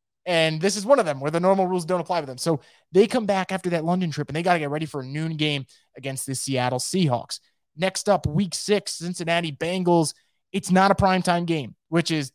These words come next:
baffling, but again, there's gonna be so much intrigue there. So I,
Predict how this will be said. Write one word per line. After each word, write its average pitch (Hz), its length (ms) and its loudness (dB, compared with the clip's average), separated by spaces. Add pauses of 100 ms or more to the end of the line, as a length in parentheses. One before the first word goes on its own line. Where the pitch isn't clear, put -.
(140)
baffling, 262 640 -4
but - 220 6 (640)
again, 202 380 0 (460)
there's 214 200 -2
gonna 220 140 -4
be 202 60 -4
so 190 180 -2
much 180 140 -4
intrigue 143 320 -8
there. 127 180 -6
So 151 220 0
I, 160 120 0